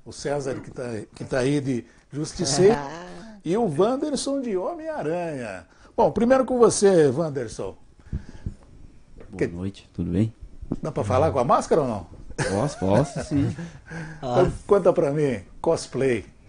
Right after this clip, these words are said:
Speaker 1: É a nova ideia, é a nova atração, digamos assim, no momento?
Speaker 3: É a nova, nova sensação que tá tendo aí. O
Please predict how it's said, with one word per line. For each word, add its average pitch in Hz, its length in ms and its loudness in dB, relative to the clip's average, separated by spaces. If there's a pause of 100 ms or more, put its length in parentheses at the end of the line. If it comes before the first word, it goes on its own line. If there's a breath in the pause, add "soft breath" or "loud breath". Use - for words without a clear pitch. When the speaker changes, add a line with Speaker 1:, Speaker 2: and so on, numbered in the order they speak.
(120)
Speaker 1:
É 127 80 -8
a 117 40 -4
nova 135 280 -2
ideia, 143 580 4 (500 soft breath)
é 110 140 -4
a 113 100 0
nova 127 540 2
atração, 143 680 0
digamos 123 360 -2
assim, 160 360 -4 (480)
no 117 80 -4
momento? 113 460 -4 (400)
Speaker 3:
É 90 60 -12
a 98 100 -12
nova, 123 580 -2
nova 92 300 -8
sensação 135 480 -12
que 127 80 -16
tá 123 140 -14
tendo 107 280 -8
aí. 95 280 -10
O 92 100 -14